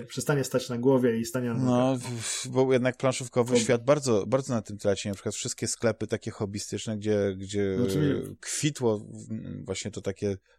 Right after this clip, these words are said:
Speaker 1: Życie.
Speaker 2: towarzyskie życie, właśnie nie tylko gry karciane, ale też gry planszowe i figurkowe.
Speaker 1: Wiesz, nawet do znajomych nie możesz pójść pograć. Znaczy, mo-, niby możesz, ale wiesz, na, na,
Speaker 2: Nie, no,
Speaker 1: naraź
Speaker 2: jak,
Speaker 1: się na
Speaker 2: jak chcesz się
Speaker 1: ewentualne
Speaker 2: narazić, że
Speaker 1: straty
Speaker 2: ci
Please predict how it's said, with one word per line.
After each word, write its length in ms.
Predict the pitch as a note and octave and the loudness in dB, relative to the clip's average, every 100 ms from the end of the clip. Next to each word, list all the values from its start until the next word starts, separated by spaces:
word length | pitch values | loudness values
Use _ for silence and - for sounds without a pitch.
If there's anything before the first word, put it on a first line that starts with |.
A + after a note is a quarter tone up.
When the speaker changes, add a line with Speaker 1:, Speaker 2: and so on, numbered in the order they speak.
| - | 2
Speaker 1:
Życie. 300 | A#2+ A#2 B2 | 4 4 4
Speaker 2:
towarzyskie 580 | A2+ G#2+ G#2 A#2+ - A2 | 2 2 2 0 -2 -2
życie, 260 | A2 - G#2 | -2 -4 -2
właśnie 400 | G#2 - G2+ G2 G2 - _ _ - | -4 -4 -8 -8 -10 -14 _ _ -6
nie 100 | G2 | -2
tylko 260 | C3 B2+ | 0 2
gry 140 | A#2+ A#2+ | 2 2
karciane, 440 | A2+ A2 A#2+ A#2 | 2 2 0 0
ale 120 | A2 | 0
też 180 | G#2+ G2+ | -2 -4
gry 120 | A2 | -6
planszowe 640 | G2+ G#2 G2 G#2+ A2 G#2+ | -4 -4 -2 -4 0 0
i 100 | G2+ | 0
figurkowe. 580 | F#2 G#2 G2+ F#2+ G2 G#2 | -2 -4 -6 -4 -2 6
Speaker 1:
Wiesz, 120 | D3 A2+ | 6 6
nawet 220 | C3+ C#3+ | 4 4
do 120 | D3+ | 4
znajomych 420 | D#3+ A3+ C4+ G3 | 6 4 6 4
nie 80 | F3+ | 6
możesz 300 | D3+ C#3 B2+ | 6 6 6
pójść 240 | - B2 - | 2 0 4
pograć. 340 | A#2+ A2 G#2+ | 2 2 -2
Znaczy, 200 | B2 C#3 | -2 -2
mo-, 200 | C#3+ C#3+ | -2 -2
niby 200 | C#3 C3+ | -2 0
możesz, 480 | D#3 F#3+ G3+ D#3 B2+ | 0 0 4 4 4
ale 220 | A#2 A#2 | 2 2
wiesz, 220 | A2 G#2 A2 | 0 -4 -4
na, 120 | A2 | -8
na, 220 | A2+ A#2+ | -4 -2
Speaker 2:
Nie, 200 | C3+ E3 | 4 6
no, 60 | D#3+ | 8
Speaker 1:
naraź 120 | B2 | 6
Speaker 2:
jak, 80 | A2 | 4
Speaker 1:
się 80 | |
na 80 | B2 | 4
Speaker 2:
jak 80 | A#2 | 4
chcesz 180 | A#2+ D#3+ | 4 6
się 60 | B2+ | 8
Speaker 1:
ewentualne 240 | A#2+ B2 C3 | 8 8 8
Speaker 2:
narazić, 200 | C#3+ C3 | 8 8
że 60 | |
Speaker 1:
straty 180 | C3 | 8
Speaker 2:
ci 80 | C3 | 6